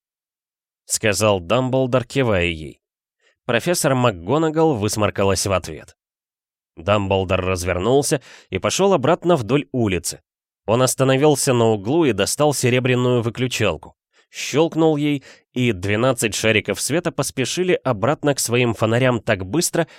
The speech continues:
что неожиданно привет-драйв засияла оранжевым светом, и он мог различить полосатую кошку, которая прошмыгнула за угол на другом конце улицы.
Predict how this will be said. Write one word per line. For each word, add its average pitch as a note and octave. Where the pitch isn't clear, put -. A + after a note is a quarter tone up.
что -
неожиданно C3
привет-драйв A2+
засияла G2+
оранжевым A2
светом, A#2
и F#2
он E3+
мог G#3
различить C3
полосатую A#2+
кошку, D#3+
которая F#2
прошмыгнула G2
за G2
угол G#2+
на G2+
другом G2
конце F#2+
улицы. F#2+